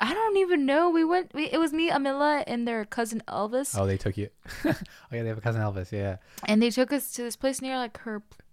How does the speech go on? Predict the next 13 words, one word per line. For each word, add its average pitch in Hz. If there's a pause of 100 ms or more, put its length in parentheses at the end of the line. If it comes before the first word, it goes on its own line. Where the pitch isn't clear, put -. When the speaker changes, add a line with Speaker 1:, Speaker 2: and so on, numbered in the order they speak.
(140)
Speaker 1:
her 196
house, 208
and 185
Speaker 2:
Was 107
it 107
Bosnian? 107 (580)
Speaker 1:
I 233
think 254
it 320
might 294
have 262
been 214
this. 208